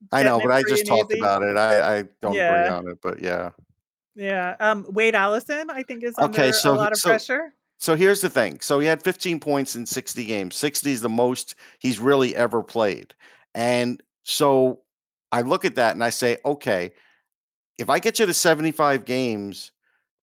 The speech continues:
Speaker 1: you kinda have to get me, like, twenty-five, thirty points, or otherwise in the future,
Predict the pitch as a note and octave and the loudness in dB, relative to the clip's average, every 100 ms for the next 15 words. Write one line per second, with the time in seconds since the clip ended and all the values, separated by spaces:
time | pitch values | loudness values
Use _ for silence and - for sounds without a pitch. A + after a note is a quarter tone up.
0 | - B2+ - A#3 C#4 G3+ - A#2+ C3+ - | -10 -8 -4 -2 0 -2 -4 -2 -2 -2
1 | B2+ A#2 G#2 - C#3+ C3+ C3 B2 - C3 | -4 -4 -6 -2 -2 0 0 0 0 -2
2 | A#2 - D3 C#3 - G#2 - E3 E3+ C3+ | -4 -4 -2 -2 -2 -4 -2 0 2 2
3 | B2+ C3 A#2 - E3+ F3+ B2 G#2 | 2 0 -4 -6 -10 -4 -2 -2